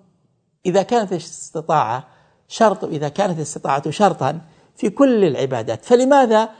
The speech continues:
جاء النص عليها في بعض المواطن كالصوم مثلًا فيما تقدم، والحج في أبرز الأمثلة على هذا الأصل؟" الجواب أن ذكر الاستطاعة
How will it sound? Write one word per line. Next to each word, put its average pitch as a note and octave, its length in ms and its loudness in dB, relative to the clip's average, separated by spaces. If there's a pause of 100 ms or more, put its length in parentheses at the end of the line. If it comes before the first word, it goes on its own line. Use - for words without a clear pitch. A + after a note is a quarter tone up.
(220)
جاء G3+ 280 2
النص F#3 400 -4
عليها C#3+ 480 -8
في D#3 200 -10
بعض D3+ 300 -6
المواطن F3+ 640 -6 (520)
كالصوم - 1300 -2
مثلًا A#2+ 420 -10 (120)
فيما B2 300 -10
تقدم، C3+ 640 -8
والحج F#3+ 500 -2 (500)
في F#3 400 -2
أبرز F#3 460 6 (240)
الأمثلة E3+ 600 0 (680)
على D3+ 180 2
هذا C#3 300 -2
الأصل؟" D3 440 -8 (140)
الجواب D3+ 480 -4 (640)
أن D3 300 -8
ذكر D#3 480 -10
الاستطاعة A#2 840 -10